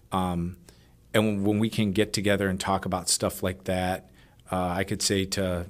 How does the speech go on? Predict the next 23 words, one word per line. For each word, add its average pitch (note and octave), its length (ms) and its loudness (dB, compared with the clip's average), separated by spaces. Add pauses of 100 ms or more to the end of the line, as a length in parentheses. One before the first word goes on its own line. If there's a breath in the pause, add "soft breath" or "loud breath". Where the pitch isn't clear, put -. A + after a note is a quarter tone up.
my G2 140 -4
friends F#2 420 -2
Erica F#2 380 -4
or F2 120 -4
Christina, F2+ 680 -6
like, F2 220 -14
"Let's, - 400 -10
let's A2+ 200 -6
have G#2 260 -6
this, A2 260 -2
and F#2+ 80 -4
we F#2+ 80 -2
can F#2 140 -8
all F#2+ 120 -2
get F#2+ 160 -2
together F#2+ 360 -2
at F#2 100 -6
this F#2 140 -8
bar," F2+ 340 -6
and F2 160 -6
it's, - 240 -8
it's A#2 160 -2
fantastic. - 800 0